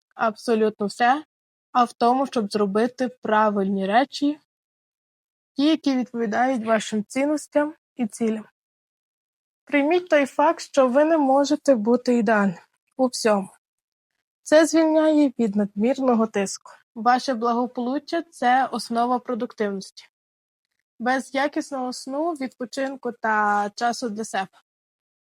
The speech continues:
ви швидко вигорите. Почніть з малого. Сьогодні визначте три найважливіших завдання. Завтра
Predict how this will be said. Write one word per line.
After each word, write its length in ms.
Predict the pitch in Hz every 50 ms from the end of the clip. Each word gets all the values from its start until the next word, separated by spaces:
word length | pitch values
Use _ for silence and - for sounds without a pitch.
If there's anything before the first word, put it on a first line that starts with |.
| _ _ _ _ _ -
ви 220 | 233 226 277 302
швидко 440 | 254 - - 262 269 262 - - 269
вигорите. 600 | 226 214 220 214 202 214 190 190 180 _ - 185 - _ _ _ _ _ _ _ -
Почніть 420 | 262 208 - - 247 269 269 -
з 40 | 247
малого. 440 | 247 240 226 220 202 190 185 180 - _ _ _ _ _ _ _ _ _ _ _ _ _ _ _ _
Сьогодні 560 | _ - - 285 277 302 359 381 359 339 320 302
визначте 720 | 262 240 285 302 269 - 302 294 285 - - - 294 269
три 380 | - - 254 262 269 294 302
найважливіших 840 | 294 294 277 247 247 240 226 226 226 220 220 240 233 - 269 240 208
завдання. 460 | 240 240 220 196 196 185 180 180 185 _ _ _ _ _ _ _ _ _ _ _ _ _ _ _ _ _ _ _ -
Завтра 640 | 226 208 226 226 220 214 208 - 214 202 277 320